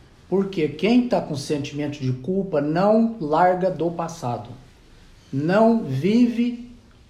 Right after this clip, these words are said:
o presente. Então, vou fazer uma, uma, uma,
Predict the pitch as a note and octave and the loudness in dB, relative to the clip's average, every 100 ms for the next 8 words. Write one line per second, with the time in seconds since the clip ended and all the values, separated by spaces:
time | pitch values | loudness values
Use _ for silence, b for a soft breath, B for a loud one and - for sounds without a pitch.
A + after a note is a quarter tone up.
0 | - E3+ F3 E3+ D#3+ B2+ B2 G2 - - | -8 -2 0 0 0 -2 -8 -12 -16 -20
1 | - - - - - b b b b - | -20 -20 -20 -20 -20 b b b b -2
2 | A3 A#3+ A#3+ A#3 A3 G#3+ F#3 E3 C#3 C3 | 2 4 6 6 6 6 6 4 2 0
3 | C3+ C3+ C3 C3+ B2+ A#2 A2+ | 0 0 -2 -2 -2 -2 -6